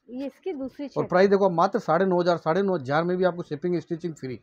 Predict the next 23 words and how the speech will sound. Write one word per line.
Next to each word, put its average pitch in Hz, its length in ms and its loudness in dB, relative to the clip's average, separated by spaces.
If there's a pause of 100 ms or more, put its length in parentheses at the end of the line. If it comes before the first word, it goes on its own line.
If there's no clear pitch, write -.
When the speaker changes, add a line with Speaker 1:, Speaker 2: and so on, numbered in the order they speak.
(680)
Speaker 2:
तो 135 140 2
आप 143 120 2
सोचो 156 260 -2
इतनी 160 200 -2
हैवी 143 140 2
Speaker 1:
बैंबर 170 180 0
साटन 165 280 2
Speaker 2:
जरदोजी, 180 220 0
Speaker 1:
ठाकुर 262 240 -6
जी 254 140 -10
प्योर 233 160 -4
Speaker 2:
दबके 233 180 2
का 180 60 4
Speaker 1:
ओढ़ना। 165 120 6
Speaker 2:
काम 160 260 2
खूबसूरत, 170 440 0
बैंबर 135 340 -2
साटन 170 260 -4
ठाकुर 143 300 -4
जी 143 80 -4
प्योर 139 240 -2
की 135 60 -4
ओढ़नी। 117 380 -4